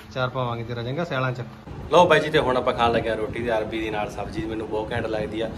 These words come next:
ਤੇ ਪਰ ਆਪਾਂ ਹੁਣ ਰੋਟੀ ਇੱਕ ਅੱਧੀ ਖਾਵਾਂਗੇ, ਕਿਉਂਕਿ ਹਜੇ ਮੈਂ ਵਾਲ ਕਟਾ ਕੇ ਆਇਆ ਸੀ ਨਾ, ਮੈਂ ਨਹਾਤਾ ਵੀ ਨੀਗਾ। ਨਹਾਤਾ ਕਿਉਂ ਨੀਗਾ? ਪਾਪਾ ਅਜੇ ਪੱਠੇ ਲੈਣ ਗਿਆ ਵੇ, ਕਿਉਂਕਿ ਮੈਨੂੰ ਐਂ ਹੁੰਦਾ ਵੀ ਉਹ ਕੁਤਰ ਕੇ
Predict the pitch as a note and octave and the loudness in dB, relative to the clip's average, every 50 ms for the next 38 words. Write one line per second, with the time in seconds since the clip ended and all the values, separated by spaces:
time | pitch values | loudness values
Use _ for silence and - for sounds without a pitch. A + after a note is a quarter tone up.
0 | - - - - - - D3+ D3 D3 - C#3+ C#3+ C#3 C3+ C3 A#2+ D3+ C#3+ B2 - | -10 -10 -10 -8 2 4 4 6 6 4 2 2 2 0 0 2 2 0 2 2
1 | B2 B2 C3+ C3+ B2 A#2 G#2+ G#2+ A2+ A2+ A#2 A#2 - B2 A#2+ A2+ A#2+ A#2+ A#2+ A#2 | 0 0 0 -2 0 -2 0 0 0 0 -2 0 0 0 0 0 0 0 0 2
2 | A#2 A2+ A2 A2 A2 - A2 - A2+ A2+ A2+ A#2 A#2 A2 A2+ A#2+ B2 B2 A#2+ A#2+ | 2 4 4 2 2 0 0 0 0 0 0 0 0 0 0 0 0 0 0 0
3 | A#2 B2 A#2+ A#2 A2 G#2+ G#2+ G#2+ A2 A2+ A#2 A2+ A2+ A2 - - - - - - | 0 0 0 -2 -2 -4 -6 -6 -6 -6 -4 -4 -4 -6 -6 -8 -10 -12 -14 -8
4 | - - C3+ C3+ B2+ C3+ B2+ B2 B2+ C3 C#3 D3 D3 C#3+ C#3 C#3+ C3+ - C3 B2 | 0 4 4 6 6 6 4 6 4 2 2 4 4 4 6 6 4 4 4 2
5 | A#2 A#2+ A2+ A2+ A2 - A2+ A2+ A2+ A2+ A2+ A2 A#2+ A#2 A#2 B2 B2 B2+ A#2+ A#2+ | 2 2 0 -2 -4 -4 -4 -4 -2 -2 -2 0 0 2 2 0 -2 -2 -4 -4
6 | B2+ B2 B2+ B2+ B2 B2 A#2 A#2 A#2 A#2 A#2+ B2 C3+ C3 - C3 - - B2 B2 | -4 -4 -2 -2 0 0 0 0 0 -2 -2 -2 -4 -4 -4 -4 -2 -2 -2 -2
7 | - C3+ C3 B2 | -4 -4 -4 -4